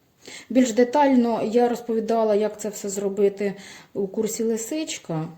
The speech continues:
Я вам залишу посилання на те відео, де я розповідала, в описі під цим відео, м, щоб тут не, не затримуватися. Отже, і тепер кріпимо голову.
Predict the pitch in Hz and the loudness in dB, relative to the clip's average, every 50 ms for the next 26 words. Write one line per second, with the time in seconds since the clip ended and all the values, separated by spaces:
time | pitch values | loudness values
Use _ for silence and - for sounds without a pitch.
0 | _ - - 196 208 202 208 202 196 190 202 196 202 196 185 190 - 208 196 190 | _ -8 -2 0 0 2 2 0 0 2 2 2 4 2 0 -2 -4 -4 -4 -6
1 | 190 - - - - _ _ - 202 196 - 214 202 202 196 190 185 185 190 - | -6 -10 -18 -20 -20 _ _ -4 -4 -2 0 2 2 2 2 2 0 -2 -2 -4
2 | - 190 190 185 185 - 185 185 196 190 180 180 180 180 175 175 175 185 180 175 | -4 -4 -4 -4 -2 -2 -2 -2 -2 -2 0 0 2 2 0 0 0 -2 -2 -2
3 | 175 175 - - - - - - - - - - - 185 180 175 175 180 175 - | -4 -6 -8 -8 -8 -10 -10 -12 -12 -12 -8 -6 -6 -4 -4 -4 -6 -6 -8 -8
4 | - 185 175 180 175 175 185 175 170 170 170 170 180 180 180 175 175 - 175 165 | -8 -6 -4 -4 -4 -4 -4 -4 -2 -4 -4 -4 -4 -4 -4 -4 -4 -4 -8 -6
5 | - 175 165 - 180 175 - 247 247 254 277 339 320 262 226 214 208 196 190 190 | -6 -10 -8 -8 -8 -6 -2 2 2 2 2 2 -2 -2 0 0 0 -2 -4 -8
6 | - - - - - - - - - - _ - - 196 185 175 - - 196 - | -14 -20 -20 -20 -20 -20 -20 -20 -20 -20 _ -10 -6 -6 -6 -6 -6 -10 -8 -6
7 | 202 190 185 196 185 180 180 - - 190 190 185 180 - - 107 98 107 127 - | -6 -6 -4 -4 -4 -4 -4 -6 -8 -8 -8 -8 -8 -10 -10 -12 -12 -12 -10 -8
8 | 185 190 185 180 185 185 180 - 170 160 156 160 165 170 165 160 165 - 170 170 | -6 -4 -4 -2 -2 -4 -4 -4 -6 -4 -4 -6 -8 -8 -10 -12 -12 -12 -12 -12
9 | - - 196 190 _ _ - - - - - - - - - - _ _ _ 269 | -12 -14 -14 -18 _ _ -20 -20 -20 -20 -20 -20 -20 -20 -20 -20 _ _ _ 0
10 | 285 254 294 370 381 392 392 392 440 440 427 370 - - 311 349 349 285 302 294 | 2 4 4 2 2 2 0 4 4 6 6 4 2 2 4 4 4 4 4 6
11 | 254 247 220 202 175 160 156 151 151 160 202 262 339 381 403 | 6 6 6 4 -2 -2 -2 -2 -2 -2 -2 -2 -2 -4 -4